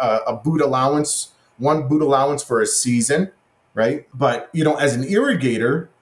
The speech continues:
that doesn't fly. You need a boot, a pair of boots every thirty to forty-five days due to the top lip of the shovel putting a hole in the bottom of the boot.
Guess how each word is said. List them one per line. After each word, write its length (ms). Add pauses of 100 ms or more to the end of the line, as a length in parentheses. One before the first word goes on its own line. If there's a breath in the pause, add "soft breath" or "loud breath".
(340)
that 220
doesn't 260
fly. 400 (840)
You 60
need 160
a 60
boot, 340
a 60
pair 280
of 60
boots 380
every 400
thirty 560
to 80
forty-five 720
days 880
due 160
to 80
the 140
top 420
lip 240
of 80
the 80
shovel 580 (440)
putting 260
a 80
hole 720
in 120
the 80
bottom 400
of 100
the 80
boot. 560